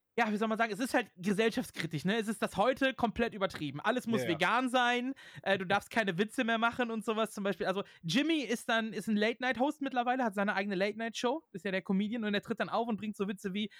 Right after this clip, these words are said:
Speaker 1: äh, „Wie nennt man eine Frau im Frauenhaus? Rebecca.“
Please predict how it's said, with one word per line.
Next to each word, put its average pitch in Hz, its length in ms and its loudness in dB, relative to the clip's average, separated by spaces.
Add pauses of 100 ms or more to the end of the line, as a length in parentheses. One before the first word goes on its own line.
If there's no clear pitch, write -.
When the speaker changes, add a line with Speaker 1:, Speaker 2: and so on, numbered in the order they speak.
(260)
Speaker 1:
äh, 208 280 2 (240)
„Wie 220 80 4
nennt 262 140 6
man 247 100 4
eine 247 160 4
Frau 269 180 4
im 285 80 0
Frauenhaus? 247 600 2 (520)
Rebecca.“ 277 520 4